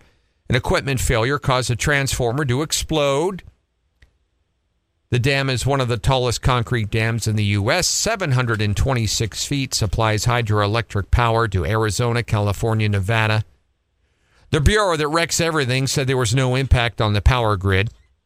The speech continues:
Visitation resumed, too. They're investigating, see what caused the fire.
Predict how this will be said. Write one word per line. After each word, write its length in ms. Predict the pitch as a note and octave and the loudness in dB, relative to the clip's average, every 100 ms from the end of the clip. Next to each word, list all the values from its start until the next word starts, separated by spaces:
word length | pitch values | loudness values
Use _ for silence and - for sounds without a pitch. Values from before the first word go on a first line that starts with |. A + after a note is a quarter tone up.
| _ _ _ _ _ _ _ - | _ _ _ _ _ _ _ -4
Visitation 760 | D#3 G3 F#3+ - A3 - D#3+ | -2 0 -2 0 -2 -2 0
resumed, 520 | B2 G#2 F2+ G2+ F2 - | 0 0 2 2 2 2
too. 360 | D3 B2+ G#2 - _ _ _ _ _ _ _ _ - | 0 2 0 -4 _ _ _ _ _ _ _ _ -2
They're 120 | A#2+ | 0
investigating, 680 | A2+ B2 A#2 A#2+ G#2+ G2+ A2 | 2 0 0 0 0 2 0
see 160 | - B2 | 0 0
what 160 | G2+ | 0
caused 340 | - A2+ G2+ - | 0 0 0 -2
the 60 | |
fire. 460 | F#2 B2 G#2 E2 | -2 0 0 0